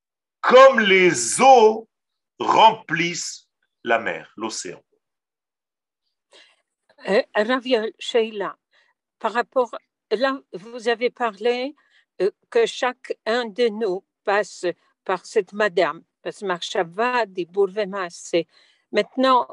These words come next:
Speaker 2: comment nous pouvons faire ça au niveau du klal ? C'est-à-dire qu'Israël,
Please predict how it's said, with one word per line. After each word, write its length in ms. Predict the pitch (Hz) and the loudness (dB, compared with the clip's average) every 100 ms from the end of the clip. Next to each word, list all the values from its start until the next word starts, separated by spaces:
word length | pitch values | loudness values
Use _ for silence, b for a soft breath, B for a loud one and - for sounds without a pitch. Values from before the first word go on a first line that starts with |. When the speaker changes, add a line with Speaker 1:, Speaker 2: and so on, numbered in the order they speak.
| - 185 | -16 -8
Speaker 2:
comment 380 | - 240 285 285 | -2 0 0 0
nous 140 | 269 | -2
pouvons 380 | - 247 240 220 | -6 -6 -4 -4
faire 280 | - 226 220 | -4 -4 -4
ça 440 | - - _ 233 226 | -8 -20 _ -4 -4
au 80 | 220 | -2
niveau 300 | 214 208 208 | -4 -2 -4
du 160 | 208 | -6
klal ? 480 | - 302 294 185 160 - b b | -10 -4 -2 -2 -6 -16 b b
C'est-à-dire 320 | - 202 226 - | -8 0 0 -2
qu'Israël, 880 | - 233 196 - 226 - 247 247 | -8 -10 -12 -4 -4 0 0 0